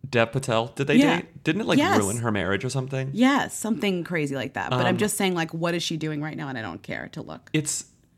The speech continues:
Speaker 1: it's, it's not necessarily funny, and it's not necessarily sad because she does seem fine. But the extent to which America, or at least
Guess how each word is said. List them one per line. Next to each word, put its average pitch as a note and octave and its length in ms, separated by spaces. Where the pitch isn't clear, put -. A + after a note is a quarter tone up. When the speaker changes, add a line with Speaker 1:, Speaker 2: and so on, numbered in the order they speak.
Speaker 1:
it's, C3 260
it's E3+ 220
not F#3+ 200
necessarily C#3 540
funny, A2+ 460
and G#2+ 100
it's - 140
not D3 180
necessarily A2+ 540
sad G#2 440
because A2 220
she - 160
does A2 260
seem G#2+ 280
fine. G2+ 560
But C3 320
the B2+ 460
extent C3 480
to F3 120
which - 400
America, A2+ 720
or A2+ 260
at - 160
least B2 340